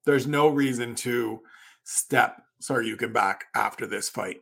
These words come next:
It was that close of a fight. You can make a case for him winning. I think Sean had it forty-nine forty-six, Tsarukyan, upon first watch. Me watching it this morning, I had it no worse than three two Tsarukyan, but I can sit here and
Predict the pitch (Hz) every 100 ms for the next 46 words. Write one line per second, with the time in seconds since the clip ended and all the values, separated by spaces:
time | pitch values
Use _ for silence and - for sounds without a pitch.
0 | - 135 123 104 127 117 - - 131 139
1 | 120 120 - 113 113 - _ - - 120
2 | 117 117 120 127 127 123 123 113 120 113
3 | 120 110 110 107 104 - _ _ _ 127
4 | 117 - 117 113 117 117 - 135 120 117
5 | 113 110 107 - 123 107 - 123 117 -
6 | 135 117 117 - 123 110 104 117 _ _
7 | _ _ - 135 113 113 131 123 - 117
8 | 110 110 - - _ _ _ _ - 131
9 | 127 120 120 123 117 - 143 127 123 120
10 | 117 117 _ _ - 113 120 110 107 104
11 | _ - 123 135 143 135 135 - 131 127
12 | 147 143 139 135 139 131 127 131 135 120
13 | 110 107 113 _ _ _ _ - 123 -
14 | 120 123 113 104